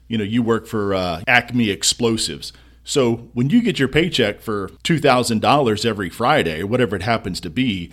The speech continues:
it's all digital. You know, Acme is not, like, giving you two thousand dollars. It's just a bunch of numbers on a ledger that's going back and forth to your bank, and then you go to your bank and say, "I want to transfer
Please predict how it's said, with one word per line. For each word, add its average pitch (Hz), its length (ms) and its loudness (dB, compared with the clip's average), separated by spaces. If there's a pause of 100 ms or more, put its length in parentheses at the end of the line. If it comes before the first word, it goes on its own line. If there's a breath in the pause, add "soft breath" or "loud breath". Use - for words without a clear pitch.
(140)
it's 147 180 0
all 170 240 -2
digital. 127 580 -4
You 123 60 -4
know, 113 240 -2
Acme 131 640 -2 (340 loud breath)
is 127 240 -4
not, 131 300 -4
like, 120 280 -6 (140)
giving 147 400 0
you 113 140 0
two 123 240 -6
thousand 101 460 -6
dollars. 85 580 -4
It's - 160 -8
just 160 260 -4
a 113 60 -6
bunch 131 300 -4
of 98 80 -4
numbers 110 720 0 (100)
on 117 160 -4
a 98 60 -4
ledger 101 640 -2 (140 soft breath)
that's 113 200 -6
going 127 300 2
back 120 280 2
and 110 120 -2
forth 123 520 -2 (120)
to 117 100 -6
your 110 320 2
bank, 101 520 -4
and 120 160 0
then 110 160 2
you 143 180 -4
go 123 180 -2
to 110 80 -4
your 117 300 0
bank 113 480 -2
and 107 100 -6
say, 113 160 -2
"I 110 120 2
want 135 160 0
to 117 60 2
transfer 117 720 -4